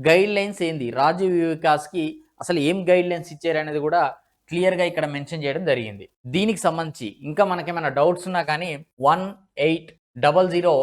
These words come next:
ఫైవ్ డబల్ నైన్ టూ ఫైవ్ టూ ఫైవ్ నెంబర్కి టెన్ థర్టీ నుంచి ఫైవ్ పీఎం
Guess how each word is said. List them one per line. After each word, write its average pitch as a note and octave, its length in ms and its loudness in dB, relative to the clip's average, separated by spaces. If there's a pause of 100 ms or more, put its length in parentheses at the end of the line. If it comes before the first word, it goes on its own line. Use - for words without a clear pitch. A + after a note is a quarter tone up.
(380)
ఫైవ్ F3+ 240 0 (240)
డబల్ E3+ 300 4
నైన్ D3+ 180 -4 (280)
టూ F3 80 2 (120)
ఫైవ్ F3 200 2
టూ D#3+ 140 -6
ఫైవ్ D3+ 220 0
నెంబర్కి D3 420 -4 (680)
టెన్ F#3+ 280 2
థర్టీ E3 360 2
నుంచి D3 280 -8 (600)
ఫైవ్ E3+ 260 4
పీఎం E3 240 -2